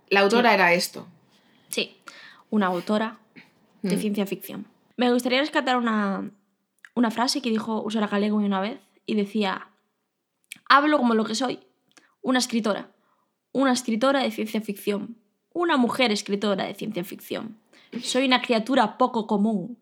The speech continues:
Speaker 2: Al principio se nos creía una especie mitológica, como los <laughs> Tribbles o los unicornios". <laughs>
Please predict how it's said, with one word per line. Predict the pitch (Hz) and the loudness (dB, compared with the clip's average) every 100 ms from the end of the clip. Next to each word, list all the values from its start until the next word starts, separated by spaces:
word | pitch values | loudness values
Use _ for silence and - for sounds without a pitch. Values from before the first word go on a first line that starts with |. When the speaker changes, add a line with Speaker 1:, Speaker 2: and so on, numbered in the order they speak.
| - | -4
Speaker 2:
Al | 214 202 | -2 2
principio | 214 269 269 294 | 0 0 -2 -2
se | 285 | -2
nos | 220 214 | -4 -2
creía | 226 247 | 0 0
una | 254 226 | 2 0
especie | - 254 247 220 | -2 -4 -2 0
mitológica, | 214 202 196 202 196 190 202 - - - | 2 0 -2 -2 -6 -8 -10 -14 -16 -2
como | 220 226 | 4 6
los | 240 262 - - 494 | 8 6 4 2 0
<laughs> | - - | 0 2
Tribbles | 262 247 269 277 - | 4 4 4 2 -2
o | - 208 | 0 2
los | 208 214 | 2 0
unicornios". | 208 202 202 202 185 214 - | -2 2 0 0 -2 -2 -4
<laughs> | - | -2